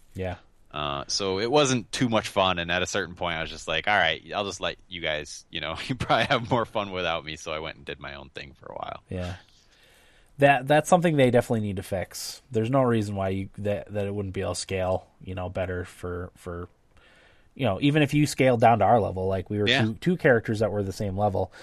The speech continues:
Speaker 1: it should scale to the group leader, uh, and
Speaker 2: Yeah.
Speaker 1: it can only scale down, you know?
Speaker 2: Mm-hmm.
Speaker 1: But, yeah, there's no reason for that, I don't think.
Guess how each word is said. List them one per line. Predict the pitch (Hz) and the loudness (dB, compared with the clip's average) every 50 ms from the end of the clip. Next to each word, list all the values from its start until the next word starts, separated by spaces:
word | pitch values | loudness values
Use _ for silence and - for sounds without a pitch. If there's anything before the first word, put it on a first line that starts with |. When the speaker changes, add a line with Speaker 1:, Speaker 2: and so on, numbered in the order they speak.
| - - - | -12 -6 -4
Speaker 1:
it | 135 - | -2 -2
should | - 190 170 | 0 -2 -2
scale | - - - 143 139 131 | 0 2 4 4 4 4
to | - 143 | 4 2
the | 110 | 0
group | 104 104 110 107 98 - | 0 0 -2 -2 -2 -2
leader, | 104 101 98 92 92 90 - - - - | -2 -2 -2 0 -2 -2 -4 -8 -10 -6
uh, | - 98 92 92 95 | -2 0 0 0 0
and | - 107 113 | -2 -6 -4
Speaker 2:
Yeah. | - 135 123 | -2 0 0
Speaker 1:
it | 120 117 | 0 0
can | - 123 117 | 0 0 0
only | 113 110 | 0 0
scale | 101 - - 110 101 95 | -2 -2 -2 -2 -2 0
down, | 90 98 92 92 95 98 | -2 -2 -2 -2 -2 -4
you | 98 101 | -4 -4
know? | 101 104 107 104 - - - - - - - - - | -2 -2 -2 -4 -6 -12 -20 -20 -20 -20 -20 -20 -18
Speaker 2:
Mm-hmm. | 104 98 98 143 - - - _ - | -16 -14 -14 -14 -16 -18 -20 _ -8
Speaker 1:
But, | - 85 82 - - _ _ _ _ _ _ _ _ _ _ _ _ _ _ _ _ _ _ _ _ - - _ _ _ - - - _ _ _ - _ _ _ _ _ _ _ _ _ _ - - - _ _ - | -6 -6 -6 -6 -10 _ _ _ _ _ _ _ _ _ _ _ _ _ _ _ _ _ _ _ _ -20 -20 _ _ _ -20 -20 -20 _ _ _ -20 _ _ _ _ _ _ _ _ _ _ -20 -20 -20 _ _ -4
yeah, | - 117 110 | 2 4 4
there's | 107 117 135 | 4 4 4
no | 143 | 4
reason | 127 107 101 95 95 92 | 4 4 4 2 0 -4
for | - 95 | -4 -2
that, | 92 92 90 90 - | -2 -2 -2 -2 -4
I | 98 | -8
don't | 98 95 90 - | -8 -10 -8 -8
think. | - 92 92 - - | -8 -8 -8 -10 -12